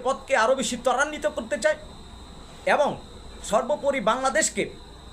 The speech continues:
তাদের অখণ্ড ভারতের অংশ হিসেবে দখল করার জন্য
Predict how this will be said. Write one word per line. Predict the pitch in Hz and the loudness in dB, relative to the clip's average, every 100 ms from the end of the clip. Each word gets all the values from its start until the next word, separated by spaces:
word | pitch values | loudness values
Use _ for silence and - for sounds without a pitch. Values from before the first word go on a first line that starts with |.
| - | 0
তাদের | 214 254 | 4 4
অখণ্ড | 254 254 269 262 | 4 4 4 4
ভারতের | 214 240 262 254 | 6 4 6 4
অংশ | 269 226 269 | 4 4 4
হিসেবে | 240 247 220 127 - - - - - - - - | 4 2 0 -2 -8 -16 -18 -18 -18 -16 -14 0
দখল | 226 294 285 | 4 6 4
করার | 277 269 208 | 6 4 4
জন্য | 226 180 | 2 0